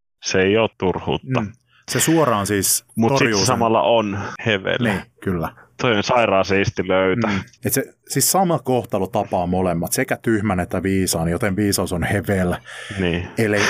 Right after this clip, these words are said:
Speaker 1: No, mutta eikö tässä jotenkin selkeästi tuu se, että niinku lopulta, että siinä on tämmönen niinku aika,
Speaker 2: Mm.
Speaker 1: e-, et, et jotenkin niinku lopulta kaikki niinku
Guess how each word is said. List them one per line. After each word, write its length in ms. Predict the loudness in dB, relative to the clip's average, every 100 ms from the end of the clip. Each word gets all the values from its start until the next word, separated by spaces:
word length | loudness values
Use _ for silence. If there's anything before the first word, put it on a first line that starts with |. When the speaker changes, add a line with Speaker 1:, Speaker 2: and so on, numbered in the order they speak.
| 0
Speaker 1:
No, 80 | -2
mutta 240 | 0 2
eikö 120 | 0 2
tässä 240 | 0 2 2
jotenkin 280 | 2 0
selkeästi 640 | 2 2 4 2 0 -2 -4
tuu 140 | 0 -2
se, 280 | 2 2 4
että 100 | 0
niinku 220 | 0 2
lopulta, 600 | 2 0 -4 -4 -4 -4 -4
että 240 | -8 -10 -4
siinä 140 | 0 2
on 60 |
tämmönen 240 | 2 0 0
niinku 200 | 2 2
aika, 440 | 4 2 2 0 -2 -8 -16 _ _ _ _ -6
Speaker 2:
Mm. 240 | -2 0
Speaker 1:
e-, 100 | 0 -2 -2 0
et, 140 | 0
et 200 | 0 2
jotenkin 280 | 2 0 0
niinku 200 | 0 0 0
lopulta 640 | 0 0 -2 -2 -2 -4 -6 _
kaikki 400 | 0 0 -2 -6
niinku 420 | -6 -6 -8 -8